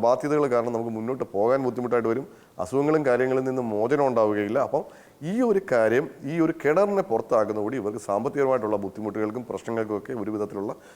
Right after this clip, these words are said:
പരിഹാരങ്ങളാവും. മറ്റ് ദോഷങ്ങളൊന്നും ഞാൻ കാണുന്നില്ല. രണ്ടാമത് ഇതിനകത്ത് ഏറ്റവും സീരിയസ് വിഷയം ഈ കിണറിൻ്റെ വിഷയവും കിഴക്ക് വടക്ക് ഭാഗത്ത്, ഏഹ്, ടോയ്ലറ്റ് വരികയും അത് ആ മതിലിനെ കുറിച്ച് ചേർത്ത് കെട്ടി ആ ഭാഗത്തുകൂടി നടന്നു പോകാൻ സ്പേസ് ഇല്ലാത്ത അവസ്ഥയാക്കിയത് കൊണ്ടാണ്. അപ്പോൾ ഇത്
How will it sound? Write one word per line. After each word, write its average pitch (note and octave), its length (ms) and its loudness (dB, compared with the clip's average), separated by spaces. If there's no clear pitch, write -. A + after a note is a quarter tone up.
പരിഹാരങ്ങളാവും. G#2 720 2
മറ്റ് E3 260 -2
ദോഷങ്ങളൊന്നും B2 520 0
ഞാൻ A2 200 0
കാണുന്നില്ല. A2 340 0
രണ്ടാമത് C3 340 0
ഇതിനകത്ത് C3 280 2
ഏറ്റവും F#3 320 2
സീരിയസ് D#3+ 340 2
വിഷയം C3+ 280 -4
ഈ A#2 40 -6
കിണറിൻ്റെ D3+ 460 2
വിഷയവും D#3 380 -4
കിഴക്ക് A#2 240 -2
വടക്ക് C#3 280 0
ഭാഗത്ത്, B2 380 2
ഏഹ്, G2+ 340 2
ടോയ്ലറ്റ് C#3+ 460 2
വരികയും G#2+ 340 0
അത് G#2 120 0
ആ - 20 2
മതിലിനെ B2+ 400 0
കുറിച്ച് C3 220 -6
ചേർത്ത് A2 360 0
കെട്ടി A2 200 -4
ആ A2+ 40 2
ഭാഗത്തുകൂടി A2+ 480 -2
നടന്നു B2 360 0
പോകാൻ A2+ 280 2
സ്പേസ് B2+ 340 -4
ഇല്ലാത്ത A2+ 240 0
അവസ്ഥയാക്കിയത് G#2+ 580 -2
കൊണ്ടാണ്. F2+ 320 -6
അപ്പോൾ G3 140 0
ഇത് A3+ 100 0